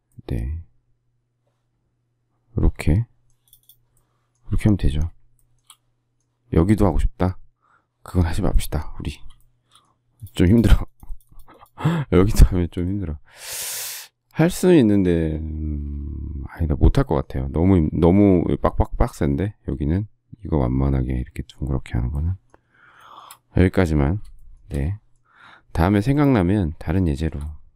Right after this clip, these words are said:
한번 해볼게요. 네. 어쨌든 요렇게 해서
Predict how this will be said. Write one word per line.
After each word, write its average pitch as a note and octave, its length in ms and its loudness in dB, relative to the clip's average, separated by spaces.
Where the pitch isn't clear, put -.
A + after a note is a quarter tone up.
한번 D#2+ 240 -4
해볼게요. D#2 440 -4
네. - 240 -16
어쨌든 G2+ 480 0
요렇게 F#2 400 2
해서 G2 540 2